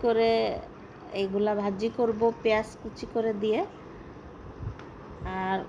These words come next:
ওই যে বড় মাছটা, ওই মাছটার নাম কি জানি বলছিলাম, ভুলে গেছি, আমার স্বামী বলছিল।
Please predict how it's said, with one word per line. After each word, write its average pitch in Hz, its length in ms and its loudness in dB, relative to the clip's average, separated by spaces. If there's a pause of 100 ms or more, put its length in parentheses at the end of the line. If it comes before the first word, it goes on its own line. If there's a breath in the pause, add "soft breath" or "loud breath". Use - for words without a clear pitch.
(100)
ওই 190 180 0
যে 196 80 -2 (120)
বড় 208 140 4 (140)
মাছটা, 208 360 0 (160)
ওই 214 160 0
মাছটার 214 340 -4 (100)
নাম 214 120 0 (140)
কি 233 80 -6 (100)
জানি 214 180 0 (100)
বলছিলাম, 233 420 0 (100)
ভুলে 240 260 2
গেছি, 214 180 -4 (100)
আমার 220 200 -4
স্বামী 220 220 -2 (120)
বলছিল। 220 300 -2